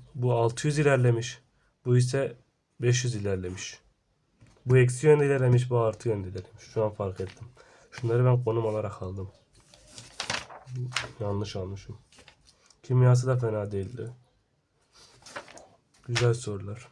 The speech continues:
Biyolojide iki yanlışım var. Şunu niye yanlış yaptığımı hemen anladım.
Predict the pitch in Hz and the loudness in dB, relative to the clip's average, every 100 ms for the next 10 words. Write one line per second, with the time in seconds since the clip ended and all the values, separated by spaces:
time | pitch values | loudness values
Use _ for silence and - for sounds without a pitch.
0 | _ _ _ _ - - _ - 117 120 | _ _ _ _ -20 -20 _ -14 -6 -4
1 | 120 139 131 143 127 123 123 127 110 107 | -4 -4 -4 -2 0 0 0 -2 -4 -8
2 | - _ _ _ _ _ _ _ _ - | -16 _ _ _ _ _ _ _ _ -8
3 | - 131 135 139 131 131 123 123 127 127 | -2 0 0 2 0 0 -2 0 2 4
4 | 120 117 113 107 110 | 2 0 -4 -6 -8